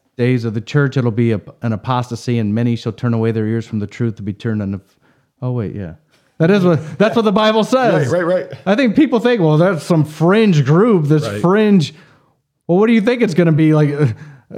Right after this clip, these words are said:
Speaker 1: fifty million s-, so-called evangelical born-again Christians in America, they're all right?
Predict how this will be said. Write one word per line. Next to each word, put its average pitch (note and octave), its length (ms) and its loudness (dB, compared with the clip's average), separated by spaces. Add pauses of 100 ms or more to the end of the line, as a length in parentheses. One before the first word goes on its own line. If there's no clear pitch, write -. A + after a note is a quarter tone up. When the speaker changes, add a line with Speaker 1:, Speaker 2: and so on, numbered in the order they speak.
(160)
Speaker 1:
fifty F#3 320 0
million E3+ 480 4
s-, B2+ 220 -4 (400)
so-called E3 580 0
evangelical D#3+ 580 2
born-again D#3 440 2
Christians D#3+ 420 2
in C#3+ 60 4
America, D#3+ 420 2
they're C#3 200 2
all C#3+ 220 0
right? D3 460 0